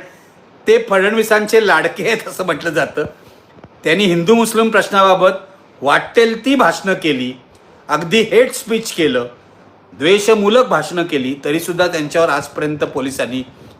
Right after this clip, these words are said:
कारवाई केलेली नाही. फक्त एफ आय आर रजिस्टर करून ठेवलेले आहेत, कारवाई कोणतीही झालेली नाही.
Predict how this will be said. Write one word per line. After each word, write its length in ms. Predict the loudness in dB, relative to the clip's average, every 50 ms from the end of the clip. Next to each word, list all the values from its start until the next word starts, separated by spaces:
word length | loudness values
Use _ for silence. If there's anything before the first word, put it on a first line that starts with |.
| -20 -8 -4
कारवाई 380 | -2 -2 0 2 2 2 0
केलेली 380 | 2 0 0 0 0 0 0 0
नाही. 180 | 0 0 -2 -4 -10 -18 -20 -20 -20 -20 -4 -2
फक्त 240 | -2 -2 0 -2 -2 -4 0 2
एफ 260 | 2 2 4 4 4
आय 180 | 4 6 4
आर 80 | 4 2 -2 -4 -8 -14 -20 -20 -20 -20 -20 -14 -4 0
रजिस्टर 400 | 0 0 0 0 0 2 2 2
करून 260 | 2 0 0 0 -2
ठेवलेले 400 | 0 0 2 4 4 4 4 4
आहेत, 120 | 2 2 0 -2 0
कारवाई 360 | 0 2 4 4 4 2 2
कोणतीही 400 | 2 0 -2 -2 -2 -2 -2 0
झालेली 420 | 2 2 4 4 4 2 2 0 -2
नाही. 160 | -4 -6